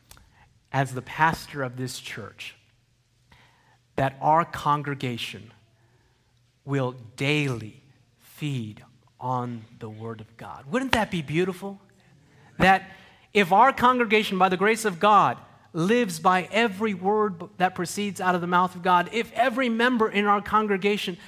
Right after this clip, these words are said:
spends personal time in their morning devotions, you will see a transformative effect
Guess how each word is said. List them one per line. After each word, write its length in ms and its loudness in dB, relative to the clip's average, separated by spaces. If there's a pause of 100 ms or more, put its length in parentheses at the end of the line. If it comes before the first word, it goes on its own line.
(120)
spends 520 0
personal 640 -2
time 720 2
in 240 -2
their 180 2
morning 640 -2
devotions, 720 -2 (260)
you 560 -2
will 480 0
see 720 -2 (380)
a 160 0
transformative 1400 -2
effect 640 0